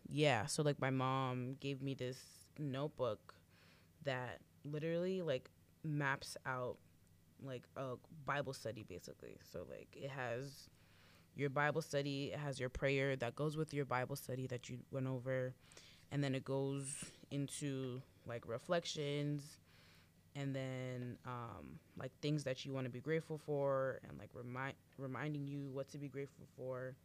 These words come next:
um, and stuff. So it's, it's helped me, um, very often, you know, when I remember to use it.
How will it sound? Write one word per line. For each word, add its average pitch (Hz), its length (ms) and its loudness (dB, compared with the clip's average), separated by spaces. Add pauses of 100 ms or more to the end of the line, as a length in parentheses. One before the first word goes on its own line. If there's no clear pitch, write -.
(800)
um, 127 460 -2 (160)
and 175 120 -2
stuff. 233 200 2
So 220 140 2
it's, 214 280 0 (1600)
it's 208 180 2
helped 214 300 2
me, 233 320 2 (280)
um, 143 580 -2 (1120)
very 151 300 0
often, 165 640 -2 (260)
you 143 160 -4
know, 131 240 -4 (200)
when 139 180 0
I 135 60 2
remember 131 360 2
to 151 120 -4
use 160 200 0
it. 175 180 2